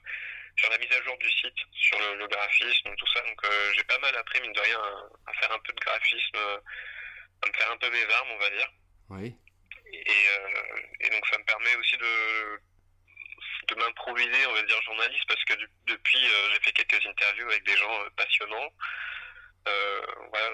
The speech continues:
Speaker 1: m'intéresser au, à poser des bonnes questions.
Speaker 2: Oui.
Speaker 1: Euh, et découvrir, en fait, euh, une partie, euh,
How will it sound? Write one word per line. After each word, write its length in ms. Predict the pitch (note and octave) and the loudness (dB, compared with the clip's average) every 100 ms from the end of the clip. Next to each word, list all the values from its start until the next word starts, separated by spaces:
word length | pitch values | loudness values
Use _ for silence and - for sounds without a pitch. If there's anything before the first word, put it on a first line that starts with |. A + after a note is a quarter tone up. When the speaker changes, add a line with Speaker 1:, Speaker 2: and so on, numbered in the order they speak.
| G2 G2+ | -2 -4
Speaker 1:
m'intéresser 500 | G#2 A2 G#2+ - A#2 | 0 0 2 2 0
au, 500 | A2 G#2+ G2+ - _ _ _ _ _ | -2 -8 -10 -12 _ _ _ _ _
à 60 | A#2+ | -8
poser 260 | - A#2+ A2+ | -4 -4 -2
des 80 | A2 | -2
bonnes 180 | A#2 A#2 | -2 -2
questions. 400 | A#2 - A#2 C3 _ _ _ - - - - | -4 -2 -2 -4 _ _ _ -10 -8 -8 -8
Speaker 2:
Oui. 220 | F2 G2+ G2 - _ _ - | -8 -8 -12 -20 _ _ -10
Speaker 1:
Euh, 520 | - G2+ G2 G2 - - - | -2 2 2 0 -4 -8 -6
et 160 | - G#2 | 0 2
découvrir, 500 | - - A#2+ B2 B2 | 2 0 0 2 2
en 80 | A2+ | 2
fait, 160 | A#2 A2 | -2 0
euh, 320 | G2 G2 G2 | 0 2 -2
une 60 | G2+ | -2
partie, 500 | - - - - A#2+ A#2 | 0 0 2 0 0 -2
euh, 340 | G#2+ G2+ G2 | -2 0 2